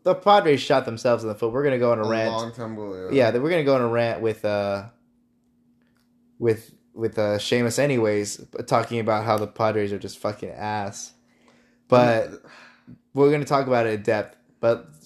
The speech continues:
Speaker 1: for now, the Cardinals, they earned their way in.
Speaker 2: Yes.
Speaker 1: And the reason that Mike Shildt is fired because of the same thing that happened. He put in Alex Reyes, who's been giving up home run after home run.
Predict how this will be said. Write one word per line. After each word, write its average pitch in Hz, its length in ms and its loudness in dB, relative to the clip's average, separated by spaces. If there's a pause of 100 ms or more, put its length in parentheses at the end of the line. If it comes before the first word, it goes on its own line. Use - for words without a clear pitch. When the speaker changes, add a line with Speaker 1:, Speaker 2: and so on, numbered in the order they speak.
(220)
Speaker 1:
for 135 180 2
now, 147 540 2 (340)
the 113 100 -4
Cardinals, 165 580 4
they 139 200 4
earned 143 260 0
their 139 140 0
way 135 420 0
in. 117 160 -6 (200)
Speaker 2:
Yes. 107 420 -12 (320)
Speaker 1:
And 120 240 2
the 123 80 4
reason 151 260 2
that 143 140 0
Mike 143 180 2
Shildt 139 260 0
is 120 120 -6
fired 117 480 2
because 113 320 -2
of 104 40 -10
the 107 80 -6
same 117 440 -4
thing 113 200 -4
that 110 80 -4
happened. 104 360 -4
He 110 80 -6
put 127 240 2
in 123 100 0
Alex 113 420 0
Reyes, 107 540 -2 (320)
who's 139 200 2
been 123 180 -2
giving 143 260 4
up 127 240 0 (140)
home 247 340 10
run 208 200 6
after 156 280 2
home 156 260 2
run. 131 300 -2